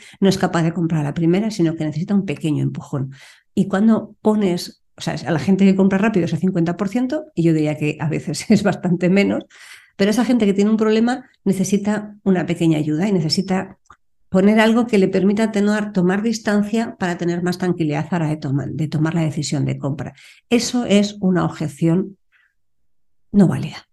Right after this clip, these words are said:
una objeción inválida, porque realmente no es una objeción, es una excusa, es una manera de dilatar el proceso sin que sea real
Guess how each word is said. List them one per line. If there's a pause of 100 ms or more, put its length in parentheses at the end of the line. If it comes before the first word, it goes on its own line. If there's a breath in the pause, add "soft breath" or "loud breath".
una
objeción
inválida,
porque
realmente
no
es
una
objeción,
es
una
excusa, (260 soft breath)
es
una
manera
de
dilatar
el
proceso
sin
que
sea
real